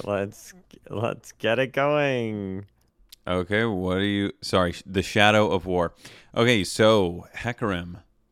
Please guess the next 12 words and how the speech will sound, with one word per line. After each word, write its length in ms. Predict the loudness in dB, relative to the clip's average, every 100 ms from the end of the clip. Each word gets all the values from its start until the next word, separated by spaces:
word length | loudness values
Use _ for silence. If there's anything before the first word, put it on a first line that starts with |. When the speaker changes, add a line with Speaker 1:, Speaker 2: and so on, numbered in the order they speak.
| _ _ 0
Speaker 2:
W 720 | 2 4 2 2 2 0 -4 -10 _ _
cooldown 720 | 0 2 2 0 -2 -2 -6 -12 -6
is, 580 | -2 0 2 0 -4 -8 -8 -10 -10
is 320 | -6 -6 -4
reduced 680 | -2 -2 0 -2 -2 -6 -14 _ -8
to 120 | -6
just 380 | -4 -4 -6 -16 _ _ _ -6
eighteen 400 | -4 -4 -4 -4
seconds 540 | -6 -6 -8 -8 -6
at 80 | 0
all 200 | 2 2
ranks. 460 | 2 -2 -6 -16